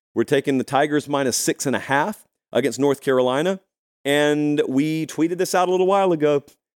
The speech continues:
'cause the game is tonight, I believe. Miami tomorrow. Okay, never mind then. Forget what I just said. Miami of Ohio,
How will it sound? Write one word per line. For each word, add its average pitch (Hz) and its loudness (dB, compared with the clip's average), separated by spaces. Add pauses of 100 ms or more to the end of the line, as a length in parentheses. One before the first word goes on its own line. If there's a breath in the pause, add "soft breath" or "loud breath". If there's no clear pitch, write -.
(160)
'cause 123 0
the 120 -2
game 139 0
is 135 -2 (140)
tonight, 135 -2
I 110 2
believe. 104 2 (300)
Miami 139 0 (220)
tomorrow. 135 0
Okay, 113 -2
never 127 -4
mind 120 -4
then. 80 -8
Forget 98 -6
what 104 0
I - 2
just 95 -6
said. 107 2 (200)
Miami 143 0
of 143 2
Ohio, 123 0